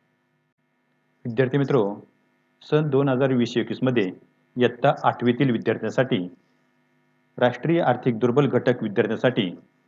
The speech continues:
शिष्यवृत्ती योजना परीक्षा म्हणजेच एन एम एम एस ही घेतली होती. या परीक्षेमध्ये भूगोल विषयातील जे प्रश्न विचारलेले होते, त्या प्रश्नाची उत्तरे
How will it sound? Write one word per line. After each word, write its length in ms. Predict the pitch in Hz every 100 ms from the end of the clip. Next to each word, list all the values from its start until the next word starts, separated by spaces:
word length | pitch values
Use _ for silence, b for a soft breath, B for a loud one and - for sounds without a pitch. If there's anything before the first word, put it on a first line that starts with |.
| _
शिष्यवृत्ती 540 | - 120 - 143 147 135
योजना 180 | 117 110
परीक्षा 500 | 123 120 - 98 95 - _ _
म्हणजेच 420 | 123 127 104 98 - _ _ _ -
एन 260 | 123 143 156 143
एम 260 | 123 120 117
एम 300 | 110 110 117
एस 360 | 120 104 -
ही 500 | - _ 113 120 123 123
घेतली 320 | 107 - 110
होती. 520 | 110 - 113 98 85 - _ _ _ _ _ _ _ _ _ -
या 140 | 147
परीक्षेमध्ये 680 | 175 139 123 123 120 110 90 - - _ _
भूगोल 300 | 107 117 160
विषयातील 480 | 147 127 123 123 117
जे 120 | 110
प्रश्न 360 | 117 - 123 147
विचारलेले 440 | 127 104 107 113
होते, 340 | 117 127 101 98 - _ _ _ -
त्या 140 | 107
प्रश्नाची 460 | 107 110 - 110 117
उत्तरे 380 | 113 151 120